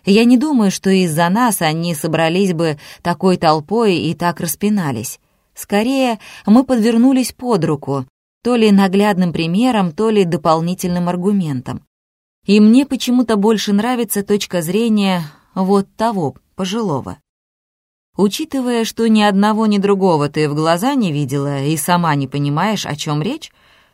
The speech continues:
со смешком переспросил он. «Это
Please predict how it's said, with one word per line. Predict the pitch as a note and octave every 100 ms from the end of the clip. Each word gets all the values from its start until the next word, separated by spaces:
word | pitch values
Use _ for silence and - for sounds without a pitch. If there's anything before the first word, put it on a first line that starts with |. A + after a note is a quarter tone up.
| _ _
со | - E3+
смешком | D#3+ D#3+ - G#3 A#3
переспросил | G3+ D#3 - D#3 D3+ E3+ D#3+
он. | - D3+ C3 B2 _ _ _ _ _
«Это | F3+ F#3 G3 F#3 F3+